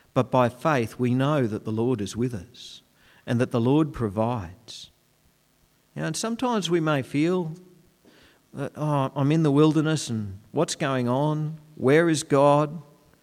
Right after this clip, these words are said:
Well, guess right, what? He, he's right there with us.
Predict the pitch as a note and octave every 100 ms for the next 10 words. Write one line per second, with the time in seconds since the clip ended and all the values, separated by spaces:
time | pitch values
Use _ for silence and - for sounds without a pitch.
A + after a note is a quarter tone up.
0 | _ _ - A2+ G#2+ - A3 G3+ - F#3
1 | F#3 - A#2+ - C#3+ C3+ A#2+ D3+ G#3+ -
2 | C3 G#2+ C#3 G#3 A2 - - -